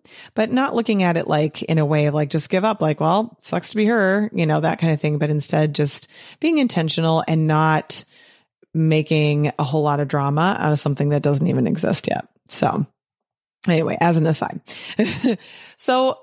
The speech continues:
probably around, you know, that kind of fifth, sixth, seventh grade time was when I started noticing, I think, just more about other girls my age, like, how our bodies were kind of different.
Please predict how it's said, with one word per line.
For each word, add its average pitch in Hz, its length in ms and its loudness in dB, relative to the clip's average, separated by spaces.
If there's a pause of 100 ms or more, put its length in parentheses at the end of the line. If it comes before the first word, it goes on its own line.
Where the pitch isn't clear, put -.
probably 320 680 0
around, 214 720 0
you 214 100 -2
know, 214 200 2
that 208 180 0
kind 208 160 0
of 196 60 0
fifth, 202 220 0
sixth, - 380 -2
seventh 185 320 -2
grade 160 580 2 (500)
time 147 520 2
was 151 160 0
when 147 280 0
I - 120 -2
started 151 760 0 (200)
noticing, 220 500 0
I 240 60 -2
think, 466 220 -2
just - 220 -2
more 220 320 2
about 165 720 0 (140)
other 156 380 2
girls 151 320 0
my 151 200 0
age, 151 420 0
like, 190 160 -2
how 156 160 0
our 151 120 2
bodies 151 340 0
were 165 60 -4
kind 165 200 0
of 170 60 0
different. 151 680 0